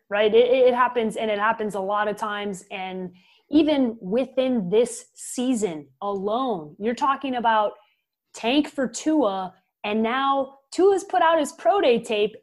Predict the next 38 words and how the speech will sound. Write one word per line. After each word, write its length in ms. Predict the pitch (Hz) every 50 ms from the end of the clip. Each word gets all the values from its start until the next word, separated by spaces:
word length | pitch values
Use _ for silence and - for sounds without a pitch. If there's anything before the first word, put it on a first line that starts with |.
| _
and 140 | 226 220 240
there's 180 | 349 440 440 508
a 80 | 508 453
lot 240 | 415 453 453 466 466
of 120 | 440 466 -
people 560 | 415 427 427 427 453 427 370 302 269 - 247
it, 280 | 302 - - 302 285 -
walking 680 | 220 220 220 208 196 202 220 262 359 381 359 - 392 381
it 180 | 403 403 403 -
back, 340 | - 392 370 349 220 170 - - 196
right? 280 | 190 196 220 269 -
They're 120 | - 311 285
taking 340 | - 392 381 381 370 339
steps 280 | 302 - 349 339 339 -
going, 260 | - 370 240 233 226
"Oh, 40 | 233
I 380 | - 392 453 466 480 466 466 480
don't 680 | 494 480 466 466 466 480 480 466 466 453 403 320 269 302 294
know. 120 | 262 285
He's 140 | 269 254 233
had 140 | 277 320 339
a 60 | 330
lot 220 | 320 339 349 370
of 60 | 370 370
injuries 640 | 392 392 349 - 370 370 370 370 370 370 349 285
and 160 | 294 269 262 285
this 160 | 320 320 -
and 120 | 359 330
that 80 | 339 339
and 80 | 330
the 60 | 330 339
other 160 | 339 349 330
thing." 200 | 349 359 349 330
It's 120 | 320 311 -
go-, 100 | 294 - - - - - - _ _
there's 220 | 277 311 285 -
no 460 | 311 320 349 359 370 381 370 330 277 247 -
guarantees. 1000 | 311 320 320 320 311 302 277 - - - 320 311 294 262 220 190 - - -